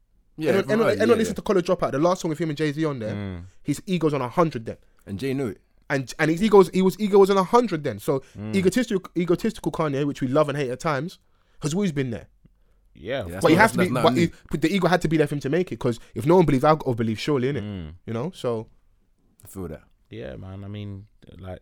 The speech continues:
Speaker 3: listen, like, Kanye, he's never filtered anything.
Speaker 2: Mm.
Speaker 3: So when people get mad, like, when I saw that, I was just like, <sighs> "That's, like, that's just him being
Speaker 2: You're no
Speaker 3: him,
Speaker 2: longer
Speaker 3: like,
Speaker 2: surprised anymore. You're just like, "Oh,
Speaker 3: I'm, I'm
Speaker 2: whatever."
Speaker 3: no longer surprised." You know what I'm trying to say? Like,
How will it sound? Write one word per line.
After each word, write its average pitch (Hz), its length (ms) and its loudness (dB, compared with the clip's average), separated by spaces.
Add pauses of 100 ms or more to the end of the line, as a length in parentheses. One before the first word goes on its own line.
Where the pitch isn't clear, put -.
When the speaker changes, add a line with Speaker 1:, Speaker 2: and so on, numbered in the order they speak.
Speaker 3:
listen, 92 440 -14
like, 85 160 -16 (100)
Kanye, 104 600 -10 (840)
he's 87 200 -16
never 113 200 -8
filtered 90 400 -8
anything. 95 400 -10 (360)
Speaker 2:
Mm. 98 280 -12 (280)
Speaker 3:
So 87 420 -12 (720)
when 101 100 -12
people 131 200 -12
get - 180 -6
mad, 107 220 -4
like, 95 240 -8
when 113 160 -6
I 135 40 -4
saw 135 300 -4
that, 104 180 -2
I 98 80 -4
was 104 140 -6
just 92 160 -16
like, 78 160 -16 (100)
<sighs> - 1400 -20
"That's, - 340 -14 (100)
like, 95 220 -8 (440)
that's - 220 -16
just 98 160 -14
him 98 360 -8
being 85 260 -10
Speaker 2:
You're 120 80 -4
no 135 80 0
Speaker 3:
him, 135 60 2
Speaker 2:
longer 123 100 0
Speaker 3:
like, 95 40 -8
Speaker 2:
surprised 131 340 -2
anymore. 117 160 -4
You're 127 80 -4
just 117 100 -14
like, 107 140 -8
"Oh, 104 60 -6
Speaker 3:
I'm, 113 80 -2
I'm 107 40 -4
Speaker 2:
whatever." 113 240 -2
Speaker 3:
no 135 160 4
longer 135 300 2
surprised." 113 680 -4
You 90 120 -10
know 90 80 -8
what 71 40 -8
I'm 80 60 -14
trying 101 160 -10
to 98 60 -12
say? 107 240 -10
Like, 98 140 -8